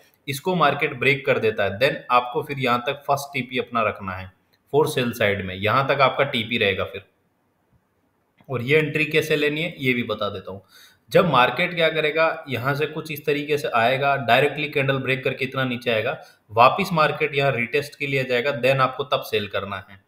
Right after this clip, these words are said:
ठीक है। अब suppose करिए market यहाँ पे आ तो गया,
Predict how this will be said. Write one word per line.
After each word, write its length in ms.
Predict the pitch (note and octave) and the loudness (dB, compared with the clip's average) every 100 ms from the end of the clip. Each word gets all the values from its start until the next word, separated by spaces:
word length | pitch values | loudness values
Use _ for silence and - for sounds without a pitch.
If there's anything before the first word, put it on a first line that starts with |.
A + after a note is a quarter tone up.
| _ | _
ठीक 160 | A2 C#3 | -8 -8
है। 120 | D#3+ - - _ | -8 -14 -20 _
अब 100 | B2+ - | -12 -4
suppose 380 | C#3 C#3+ F3 | -4 -2 -6
करिए 260 | F3 E3+ F3 | -6 -4 -2
market 440 | D3 A#2+ - E3 D#3+ | 0 0 0 -4 -4
यहाँ 160 | E3 | -4
पे 120 | E3+ - B2 | -4 -4 -2
आ 100 | A2+ | 0
तो 200 | A2 F#3+ | 2 2
गया, 320 | F#3 A2+ G2 | 4 2 0